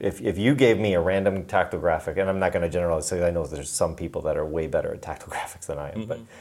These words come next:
Speaker 1: if you give me a tactile graphic that I don't have any context on, it's gonna take me a significant amount of time to understand what it is. Labels allow you to create contextual understanding,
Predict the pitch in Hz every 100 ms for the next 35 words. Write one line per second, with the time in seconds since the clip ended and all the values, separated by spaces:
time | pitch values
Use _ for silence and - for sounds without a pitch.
0 | - - 82 107 151 156 117 92 95 90
1 | 92 87 87 87 - 90 - 92 107 90
2 | 85 85 80 - 82 85 113 - - 135
3 | 143 - - - _ - 98 - 101 -
4 | 117 147 80 78 78 80 _ _ 92 -
5 | 90 101 98 98 85 80 76 98 92 76
6 | 80 80 78 - 78 76 76 78 107 73
7 | - - - _ - 101 165 156 90 85
8 | 87 - 85 90 92 98 87 - 95 87
9 | - 92 - 117 - 110 92 90 87 80
10 | - 87 78 73